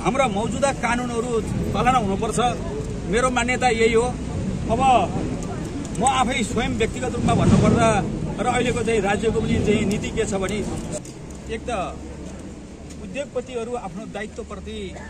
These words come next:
सजग नरहनु र म स्वयं जनप्रतिनिधि भएको नाताले लज्जा बोध गर्दै के भन्छु भने, हाम्रा देशमा मौजुदा कानुनी व्यवस्थाहरू हामीले त्यसलाई कार्यान्वयनको तहमा लैजाने,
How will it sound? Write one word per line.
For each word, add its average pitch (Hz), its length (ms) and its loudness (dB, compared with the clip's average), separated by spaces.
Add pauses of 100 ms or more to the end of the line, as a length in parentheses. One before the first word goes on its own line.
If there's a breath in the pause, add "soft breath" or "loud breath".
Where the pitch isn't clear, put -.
(360)
सजग 185 260 -6
नरहनु 202 420 -6 (1080)
र 220 340 -2 (220)
म 262 80 -4
स्वयं 262 240 -6
जनप्रतिनिधि 226 640 -8
भएको 170 160 -8
नाताले 196 500 -6
लज्जा 202 400 -4
बोध 202 340 -6
गर्दै 202 260 -6
के 190 200 -10
भन्छु 170 360 -6
भने, 170 400 -6 (640)
हाम्रा 202 480 4 (600)
देशमा 247 320 0
मौजुदा 196 440 -2
कानुनी 190 380 -4
व्यवस्थाहरू 175 560 -4 (320)
हामीले 214 280 -2
त्यसलाई 190 260 -2
कार्यान्वयनको 190 520 -4
तहमा 175 280 0
लैजाने, 170 480 -4